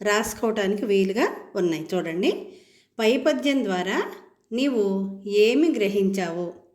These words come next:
పై పద్యం యొక్క భావం ఏమిటి? పై పద్య సారాంశాన్ని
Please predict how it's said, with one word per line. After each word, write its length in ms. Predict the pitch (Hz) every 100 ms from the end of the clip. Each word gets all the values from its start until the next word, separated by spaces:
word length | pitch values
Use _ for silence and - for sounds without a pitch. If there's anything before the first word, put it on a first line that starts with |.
| _ _ _ _ _ _ _ 226
పై 160 | 240
పద్యం 480 | 262 302 254 285 254
యొక్క 540 | 226 233 220 180 180 190 - _ -
భావం 560 | - 202 202 202 330 311
ఏమిటి? 640 | 196 170 165 175 180 - _ _ _ _ _ _ _ -
పై 200 | 214 262
పద్య 380 | 285 320 - 294
సారాంశాన్ని 1160 | 294 208 196 226 247 - 220 180 196 339 -